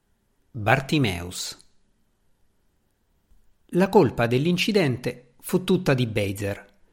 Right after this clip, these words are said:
Toccava a lui fare la guardia, ma il suo posto sul cipresso doveva essere un tantino troppo comodo e il resto lo fecero il caldo del pomeriggio,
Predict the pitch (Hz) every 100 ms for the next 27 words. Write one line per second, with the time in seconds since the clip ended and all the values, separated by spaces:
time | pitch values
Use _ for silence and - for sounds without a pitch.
0 | _ _ _ 135 - 127 123 147 214 120
1 | - 113 110 107 113 104 98 101 107 -
2 | _ _ - 185 208 - 185 180 - 233
3 | 262 - 160 - 135 - 185 214 180 -
4 | 170 - 151 147 156 147 143 131 - 127
5 | 131 143 175 151 143 147 131 120 120 -
6 | 135 127 113 113 117 - - _ 175 175
7 | 143 113 120 - 160 127 - 113 120 107
8 | 104 - 127 117 107 101 101 127 143 202
9 | 165 110 117